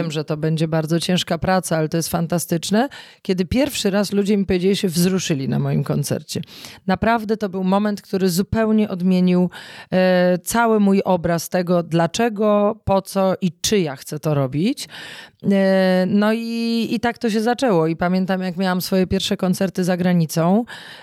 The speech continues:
e, a te pierwsze rzeczywiście koncerty to była Francja i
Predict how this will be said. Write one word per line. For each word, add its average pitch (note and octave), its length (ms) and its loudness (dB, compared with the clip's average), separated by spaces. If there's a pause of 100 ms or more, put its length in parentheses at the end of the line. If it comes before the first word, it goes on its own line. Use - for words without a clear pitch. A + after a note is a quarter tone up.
(140)
e, F3 760 2
a F3 380 2
te F3+ 100 -2
pierwsze A3 540 -2
rzeczywiście F3 680 0 (240)
koncerty F3+ 520 0
to F3+ 120 0
była E3+ 300 2
Francja F#3+ 500 0
i F3 180 -4